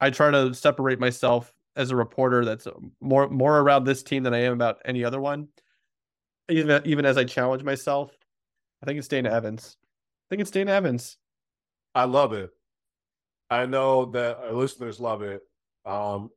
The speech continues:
Speaker 2: and I legitimately do love it. I think that it's just, it's there for her.
Speaker 1: It's there.
Speaker 2: I'm, I'm just, I wanna see what kind of tick she gets. That's my only consideration, 'cause we spent all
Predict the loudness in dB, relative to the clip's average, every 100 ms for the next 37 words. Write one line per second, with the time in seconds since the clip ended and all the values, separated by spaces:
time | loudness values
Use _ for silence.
0 | -6 2 4 2 0 -4 -2 -2 -4 -10
1 | -14 -12 -10 -2 -2 -2 -6 -6 -6 -6
2 | -10 -12 -8 -8 -8 -10 -8 -8 -8 -16
3 | -14 -12 -10 -14 _ _ _ _ _ _
4 | _ _ _ _ _ _ _ _ _ _
5 | _ -6 -6 0 4 4 2 -4 -10 -10
6 | -12 -20 _ _ _ _ _ _ _ _
7 | _ -14 -8 -8 -10 -18 _ _ _ _
8 | _ _ 2 2 0 -6 _ _ _ _
9 | _ 0 0 -2 -6 -10 -6 0 2 2
10 | 0 0 -4 -6 -6 -6 -6 -4 -4 -4
11 | -10 -12 -12 -8 0 0 -2 -10 -20 _
12 | _ _ _ _ _ _ -6 -6 -4 -2
13 | 0 0 -4 -6 -8 -10 -8 -6 -4 -6
14 | -8 -6 -6 -4 -6 -2 -2 0 0